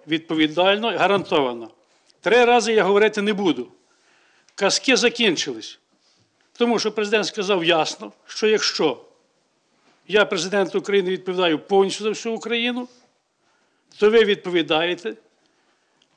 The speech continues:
за той регіон, за ті райони, які вам довірив президент. Президента обрали люди,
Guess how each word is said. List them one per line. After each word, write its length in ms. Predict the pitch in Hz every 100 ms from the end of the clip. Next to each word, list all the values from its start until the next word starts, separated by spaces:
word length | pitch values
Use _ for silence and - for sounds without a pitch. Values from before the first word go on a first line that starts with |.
| _ _ - _ _ -
за 160 | 151 190
той 240 | 233 208
регіон, 580 | 180 151 165 165 214 220 _ _ _ _ -
за 160 | 139 170
ті 220 | - 175
райони, 540 | 151 160 180 202 208 - _ _ _ _ -
які 600 | 143 175 175 185 214 214 _ _ _ -
вам 380 | 143 165 185 160 -
довірив 380 | 147 160 175 160
президент. 500 | 170 156 151 127 107 - _ _ _ _ _ _ _ _
Президента 540 | 156 160 180 190 156 165
обрали 420 | 156 170 143 135
люди, 360 | 180 214 226